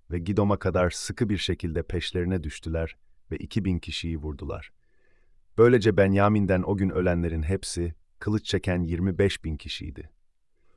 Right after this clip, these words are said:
Bunların hepsi cesur yiğitlerdi. Ama altı yüz kişi dönüp çöldeki Rimmon kayasına kaçtılar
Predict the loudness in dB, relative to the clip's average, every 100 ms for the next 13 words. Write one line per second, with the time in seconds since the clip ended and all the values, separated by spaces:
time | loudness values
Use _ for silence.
0 | -2 4 6 6 6 4 2 0 0 0
1 | 0 -2 -2 -2 -4 -4 -4 -4 -4 -10
2 | -14 _ -20 _ _ _ _ 0 2 6
3 | 4 4 0 0 -2 -8 -4 -4 0 0
4 | -2 -2 -2 0 -2 -2 0 2 0 0
5 | -2 -2 -2 -6 -6 -8 -8 -8 -6 -6
6 | -8